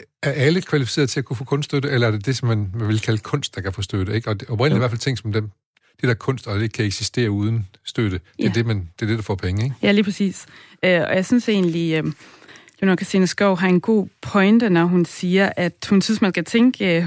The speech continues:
Speaker 2: på, hvad ansøgernes indtægt er i forvejen. <laughs> Altså, øh, hvis man måske, øh, som Rifbjerg i forvejen har en stor indtægt, og pengene vil gå til en sportsvogn, er det så det, man gerne vil bruge, øh, legatet til? Øhm, eller,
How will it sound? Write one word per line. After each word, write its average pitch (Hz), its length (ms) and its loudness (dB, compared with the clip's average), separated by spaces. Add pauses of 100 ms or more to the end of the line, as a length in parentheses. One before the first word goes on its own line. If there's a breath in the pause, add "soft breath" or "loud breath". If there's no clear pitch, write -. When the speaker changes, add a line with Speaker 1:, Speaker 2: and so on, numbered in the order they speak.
(140)
Speaker 2:
på, 208 460 0
hvad 165 260 -2
ansøgernes 185 540 2
indtægt 208 720 2
er 170 300 0 (100)
i 180 100 0
forvejen. 190 600 2
<laughs> 185 100 4
Altså, 165 240 -2 (420 loud breath)
øh, 165 240 2 (340)
hvis 208 240 2
man 170 160 2
måske, 180 520 0
øh, 165 220 4
som 180 180 2
Rifbjerg 175 500 0
i - 120 -6
forvejen 185 480 2 (280 loud breath)
har 208 100 4
en 180 80 4
stor 190 200 0
indtægt, 175 640 -2 (100)
og 165 240 2
pengene 202 240 2
vil 180 100 2
gå 175 180 -2
til 156 100 -6
en 156 60 -2
sportsvogn, - 680 -6
er 208 100 2
det 214 120 -2
så 208 100 -4
det, 226 200 6
man 190 180 6
gerne 180 300 2
vil 180 80 -4
bruge, 180 420 -6
øh, 160 140 -4 (440 loud breath)
legatet 180 440 0
til? 214 520 0
Øhm, 170 480 2 (100)
eller, 165 300 0